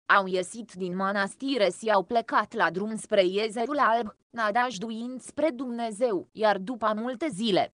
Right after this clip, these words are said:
ajungând în părțile Iezerului Alb, a cercetat multe locuri în pustie, dar nicăieri nu i-a plăcut cuviosului, până ce a mers la locul ce i se arătase lui în vedenie și pe care îl caută. Acolo mergând,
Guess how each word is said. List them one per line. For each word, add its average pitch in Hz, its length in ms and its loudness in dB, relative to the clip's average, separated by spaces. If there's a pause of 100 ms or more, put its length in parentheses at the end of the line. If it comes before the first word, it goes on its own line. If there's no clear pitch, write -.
ajungând 214 680 -2
în 180 160 -6
părțile 202 560 2
Iezerului 233 680 -2
Alb, 214 260 4 (220)
a 190 140 0
cercetat 202 720 -2
multe 269 400 2
locuri 214 420 2
în 202 180 -6
pustie, 196 640 -4 (160)
dar 196 240 2
nicăieri 196 640 0
nu 220 80 -8
i-a 180 200 4
plăcut 349 520 -2
cuviosului, 214 960 -6 (220)
până 196 320 -4
ce 233 140 2
a 208 120 6
mers 226 400 -4
la 262 160 -2
locul 233 360 -4
ce 269 200 -6
i 208 100 -6
se 214 160 -4
arătase 202 640 2
lui 240 220 -4
în 208 100 -4
vedenie 269 500 -2
și - 180 -12
pe 208 160 0
care 196 340 4
îl 165 60 2
caută. 196 520 -4
Acolo 190 480 2
mergând, 165 640 -6